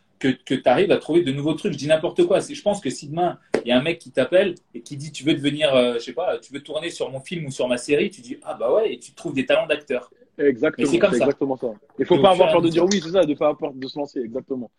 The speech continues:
Speaker 1: C'est ça. Et en fait, et même ça, voilà, ça c'est un lingot d'or. Ça, pour ceux qui l'ont pas vu, ça c'est un lingot d'or. Voilà, ce qu'il vient de dire là, ne pas avoir peur de dire oui, ça c'est un lingot d'or. Vous savez quoi ? Parce que des fois, il y a des gens qui vont vous proposer des trucs et vous, vous êtes là, euh, mais je sais pas si je peux le faire, je sais pas
Speaker 2: Ouais,
Speaker 1: si je peux le vendre, je
Speaker 2: exactement.
Speaker 1: sais pas si je peux trouver ça.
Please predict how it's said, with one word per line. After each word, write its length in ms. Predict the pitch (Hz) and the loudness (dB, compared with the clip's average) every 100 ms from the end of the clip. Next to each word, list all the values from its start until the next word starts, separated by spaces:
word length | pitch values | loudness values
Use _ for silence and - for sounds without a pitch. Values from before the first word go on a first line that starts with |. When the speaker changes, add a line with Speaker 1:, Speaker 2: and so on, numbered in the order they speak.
| _ 147 | _ -4
Speaker 1:
C'est 80 | |
ça. 300 | 147 170 147 - | 2 2 2 2
Et 220 | 151 - | -2 0
en 100 | 156 | -2
fait, 260 | - 214 - 151 160 | 0 -2 -2 -14 -12
et 100 | 151 143 | -8 -6
même 220 | 202 196 | -6 -6
ça, 220 | - 117 | -2 0
voilà, 240 | 123 107 | 0 -2
ça 200 | - 240 | 2 2
c'est 180 | 247 - | 4 2
un 100 | 180 | 0
lingot 300 | 170 170 160 | 0 -4 -4
d'or. 240 | 156 233 - | -4 -4 -4
Ça, 160 | 131 | -6
pour 180 | - - | -6 -12
ceux 100 | 277 | -12
qui 100 | 269 | -8
l'ont 140 | 220 214 | -8 -4
pas 120 | 202 | -4
vu, 120 | 247 | 0
ça 160 | 269 - | 0 0
c'est 100 | 202 | -4
un 100 | 185 | -6
lingot 240 | 175 175 | -4 -4
d'or. 220 | 147 - _ _ | -4 -6 _ _
Voilà, 220 | 120 110 | -12 -12
ce 80 | - | -12
qu'il 140 | 208 185 | -10 -2
vient 120 | 208 | -2
de 60 | |
dire 180 | 175 185 | 0 2
là, 220 | 175 131 127 | 2 2 -2
ne 80 | |
pas 180 | 127 214 | -2 0
avoir 200 | 180 170 | 2 0
peur 160 | 214 214 | -2 -8
de 100 | 151 | -8
dire 280 | 147 160 147 | -6 -6 -6
oui, 100 | 131 | -8
ça 220 | 220 208 | -4 -4
c'est 100 | 175 | -4
un 100 | 156 | -6
lingot 280 | 156 151 151 | -6 -6 -6
d'or. 240 | 135 - | -8 -8
Vous 60 | - | -10
savez 140 | 147 | -8
quoi ? 140 | 160 160 | -8 -8
Parce 120 | - | -10
que 80 | 143 | -6
des 140 | 147 | -4
fois, 140 | 226 | -2
il 60 | 208 | -2
y 20 | |
a 40 | 131 | -2
des 100 | 139 | -4
gens 140 | 214 | -6
qui 80 | 151 | -6
vont 60 | |
vous 120 | 135 131 | -10 -4
proposer 360 | 226 226 208 | 0 2 2
des 100 | 196 | 2
trucs 220 | - 262 - _ _ _ _ | 0 -2 -4 _ _ _ _
et 80 | 135 | -2
vous, 160 | 143 254 | 2 2
vous 120 | 160 | 4
êtes 140 | 147 | 4
là, 220 | 190 185 - | 2 -2 -2
euh, 220 | 127 127 | 0 0
mais 80 | 127 | -2
je 80 | - | -6
sais 120 | 123 | -6
pas 160 | 214 202 | -6 -6
si 160 | 190 | -8
je 100 | - | 0
peux 100 | 175 | 2
le 80 | 175 | 2
faire, 260 | - 190 180 | 2 0 0
je 120 | 185 | -4
sais 160 | 131 | -4
pas 180 | 135 151 | 2 4
Speaker 2:
Ouais, 180 | 170 165 | 6 4
Speaker 1:
si 100 | 151 | 2
je 40 | |
peux 80 | 139 | 2
le 60 | 165 | 2
vendre, 320 | 156 156 156 | 2 2 2
je 20 | |
Speaker 2:
exactement. 80 | 151 | -2
Speaker 1:
sais 80 | - | 2
pas 140 | - | 2
si 140 | - 185 | 0 -4
je 60 | |
peux 120 | 170 | -4
trouver 300 | 170 180 175 | -4 0 2
ça. 280 | 175 170 - | 2 2 -2